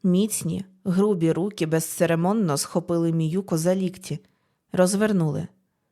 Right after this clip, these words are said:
Свідомість повільно поверталась із віртуального польоту в реальність. На Міюко, наче з вирви минулого життя, хтось дивився і беззвучно, як риба, відкривав і закривав рота.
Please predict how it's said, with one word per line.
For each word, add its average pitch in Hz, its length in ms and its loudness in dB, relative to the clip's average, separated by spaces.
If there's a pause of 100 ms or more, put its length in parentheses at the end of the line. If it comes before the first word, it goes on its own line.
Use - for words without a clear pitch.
(360)
Свідомість 175 720 0
повільно 165 420 0
поверталась 170 840 -2
із 165 160 -2
віртуального 156 760 0
польоту 160 460 -2
в 170 60 -4
реальність. 156 680 -4 (680)
На 180 140 2
Міюко, 190 400 2
наче 170 300 0
з 196 120 -2
вирви 190 380 2
минулого 190 600 2
життя, 185 440 -2 (440)
хтось 202 340 0
дивився 185 680 -2 (560)
і - 80 -6
беззвучно, 160 880 -2
як 160 260 -2
риба, 170 360 0 (400)
відкривав 185 580 0
і 156 40 2
закривав 180 520 0
рота. 160 360 -2